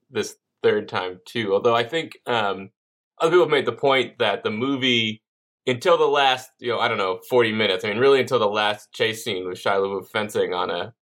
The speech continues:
on the front of a Jeep, it's not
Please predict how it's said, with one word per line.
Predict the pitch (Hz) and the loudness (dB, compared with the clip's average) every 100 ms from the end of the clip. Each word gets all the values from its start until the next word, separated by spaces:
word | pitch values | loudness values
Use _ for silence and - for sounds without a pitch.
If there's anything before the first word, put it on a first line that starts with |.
| _ _ _ - | _ _ _ -4
on | 104 | -2
the | 98 | 0
front | 117 104 | -2 -2
of | |
a | 92 | -6
Jeep, | 90 104 120 - _ _ _ _ | -6 -4 -4 -8 _ _ _ _
it's | 123 131 | -6 -2
not | 185 165 127 | 0 0 -2